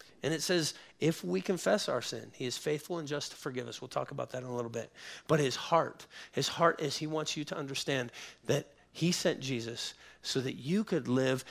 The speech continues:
that life where you're like, "I'm right before God. I feel cleansed. I,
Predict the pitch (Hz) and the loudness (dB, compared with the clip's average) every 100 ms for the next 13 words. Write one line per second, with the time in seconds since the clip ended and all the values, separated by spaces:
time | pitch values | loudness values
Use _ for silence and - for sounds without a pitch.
0 | - 143 135 - 143 208 180 143 135 135 | -4 0 2 4 6 6 6 2 2 4
1 | 131 - - - - - 190 175 165 196 | 2 0 -10 -10 -4 0 2 2 2 2
2 | 151 - 143 170 160 - - - - 214 | 2 2 4 8 8 6 -10 -2 4 4
3 | - - 185 208 190 - 170 220 247 - | 4 0 8 10 8 10 12 12 10 2
4 | - - 262 277 | -6 2 4 4